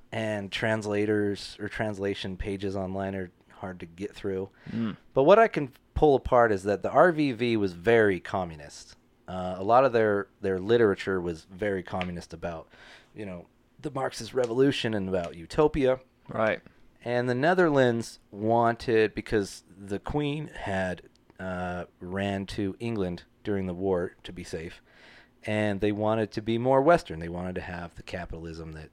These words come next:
Speaker 1: England had.
Speaker 2: Yeah.
Speaker 1: So the R V V was the largest resistance force. Hanny was the face of it. They feared that after the war, if Hanny was alive, she would continue her communist shit,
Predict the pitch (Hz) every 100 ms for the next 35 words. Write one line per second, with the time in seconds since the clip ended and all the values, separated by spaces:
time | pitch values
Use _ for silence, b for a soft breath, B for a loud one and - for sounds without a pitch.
0 | _ 110 95 80 80 73 - B B B
1 | - - 143 139 131 117 - _ _ _
2 | _ _ _ - 104 139 160 156 127 135
3 | 120 104 110 98 107 104 101 - 95 98
4 | 113 - 87 - 92 90 90 - - 113
5 | 110 95 - - - 135 113 85 85 82
6 | _ b b b b _ 110 120 120 117
7 | - 117 107 104 104 95 90 101 98 -
8 | 104 113 - 104 101 123 170 170 156 135
9 | 110 110 107 104 92 92 107 117 110 98
10 | 95 - 95 - 87 - 175 185 139 -
11 | 123 107 101 - - 101